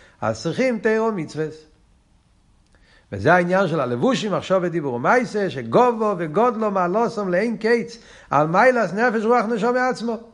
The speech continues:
למה גובו וגודלו? למה לבושים, מחשבה ודיבור ומעשה, גובו וגודלו?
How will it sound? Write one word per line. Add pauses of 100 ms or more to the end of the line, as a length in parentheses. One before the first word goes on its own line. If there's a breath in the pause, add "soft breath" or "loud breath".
(580 soft breath)
למה
גובו
וגודלו? (760)
למה
לבושים,
מחשבה
ודיבור
ומעשה,
גובו
וגודלו?